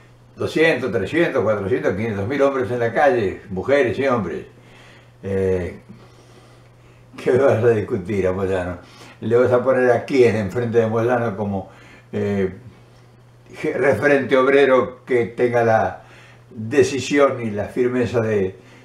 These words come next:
tomar la calle como lo ha hecho? O sea,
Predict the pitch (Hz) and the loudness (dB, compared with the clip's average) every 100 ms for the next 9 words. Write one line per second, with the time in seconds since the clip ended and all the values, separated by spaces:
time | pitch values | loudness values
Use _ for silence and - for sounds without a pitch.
0 | - - 120 127 120 113 131 117 117 107 | -2 2 2 2 0 0 0 0 -2 -4
1 | 107 107 104 90 87 - _ _ _ _ | -2 -2 -2 -4 -10 -18 _ _ _ _
2 | _ _ _ _ _ _ - 95 101 82 | _ _ _ _ _ _ -20 -8 -4 -4
3 | - | -6